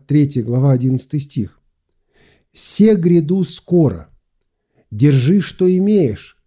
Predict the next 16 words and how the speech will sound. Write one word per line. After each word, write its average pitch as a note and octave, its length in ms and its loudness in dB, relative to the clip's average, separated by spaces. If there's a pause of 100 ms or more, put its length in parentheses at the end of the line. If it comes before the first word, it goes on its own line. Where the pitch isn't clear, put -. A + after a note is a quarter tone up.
(320)
дабы B2+ 300 -2
кто F3 320 -2
не D#3+ 220 2
восхитил D#3 720 -2
венца C#3+ 540 -2
твоего, B2 600 -4 (400)
или F3 200 -2
дабы B2+ 320 0
кто C3 220 -2
не B2+ 160 2
украл C3+ 600 -2 (100)
венца A2 460 -4
твоего. F2 480 -16 (920)
Се D3 400 0
гряду C3+ 400 -2
скоро». - 460 -4